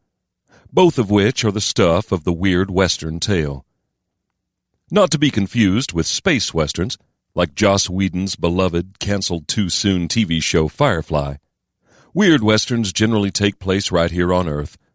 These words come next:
only the world we all know and love is just a little bit different.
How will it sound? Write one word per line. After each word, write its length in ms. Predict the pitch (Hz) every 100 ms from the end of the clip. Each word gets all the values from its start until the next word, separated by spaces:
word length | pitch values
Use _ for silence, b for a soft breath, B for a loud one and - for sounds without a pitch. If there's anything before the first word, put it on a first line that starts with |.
| _ _ _ -
only 240 | 117 110
the 100 | 107
world 380 | 107 110 98 95
we 200 | 101 107
all 220 | 90 87
know 200 | 90 87
and 140 | 80 95
love 380 | 101 80 78
is 100 | 87
just 220 | - 104 -
a 60 |
little 220 | 90 90
bit 180 | 82 85
different. 420 | 104 85 76 69